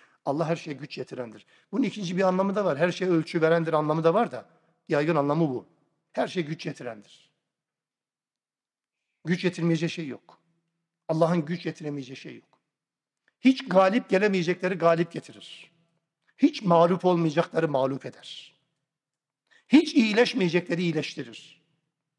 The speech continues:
Hiç ölmeyecekmiş zannedilenler bir anda öldürür.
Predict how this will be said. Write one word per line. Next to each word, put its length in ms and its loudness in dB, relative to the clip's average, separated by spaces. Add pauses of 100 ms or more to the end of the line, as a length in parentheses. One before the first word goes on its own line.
(1400)
Hiç 280 -10
ölmeyecekmiş 680 0
zannedilenler 680 -4
bir 80 -4
anda 220 -8
öldürür. 560 -10